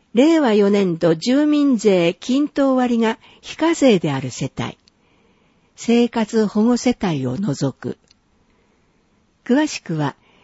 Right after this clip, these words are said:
十月以降に送付する案内をご確認ください。新型コロナウイルス感染症の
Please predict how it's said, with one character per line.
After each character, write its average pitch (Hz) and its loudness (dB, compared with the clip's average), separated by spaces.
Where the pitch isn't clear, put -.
十 262 0
月 277 0
以 262 0
降 247 0
に 214 2
送 233 0
付 240 -2
す - -4
る 226 0
案 226 2
内 247 2
を 165 0
ご 156 2
確 214 -4
認 202 2
く 190 -8
だ 185 0
さ 175 -2
い。 - -10
新 311 0
型 339 0
コ - -2
ロ 285 4
ナ 277 2
ウ 254 4
イ 240 4
ル 226 2
ス 202 -4
感 269 0
染 262 2
症 240 2
の 202 0